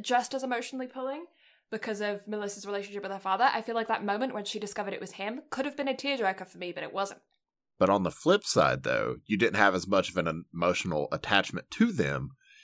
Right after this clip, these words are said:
Speaker 2: because that relationship wasn't built up anywhere near as much as the, like, your feelings towards Rengoku.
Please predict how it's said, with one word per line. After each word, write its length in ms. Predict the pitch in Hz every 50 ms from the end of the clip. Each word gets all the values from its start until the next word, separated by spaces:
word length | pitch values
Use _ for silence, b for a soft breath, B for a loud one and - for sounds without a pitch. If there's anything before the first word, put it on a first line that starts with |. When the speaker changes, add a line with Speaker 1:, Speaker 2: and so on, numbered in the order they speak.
| b b -
Speaker 2:
because 220 | 92 90 104 92
that 140 | 98 104 92 85
relationship 680 | 95 90 113 147 156 - - 117 110 104 104 92 - -
wasn't 300 | 104 92 90 82 82 -
built 260 | 113 101 98 - -
up 220 | 98 98 - - -
anywhere 420 | 101 110 113 117 107 98 92 87 82
near 340 | 76 87 113 160 180 147 104
as 160 | 92 87 92
much 280 | 98 90 82 71 - -
as 220 | - 95 90 87 -
the, 220 | 90 82 85 90 - _ _ _ -
like, 200 | 92 92 90 85
your 200 | 87 98 95 90
feelings 720 | 82 - - 98 92 90 85 85 82 80 82 - - - - -
towards 380 | - - 95 82 76 71 -
Rengoku. 580 | 76 78 76 71 - - 127 135 127 - -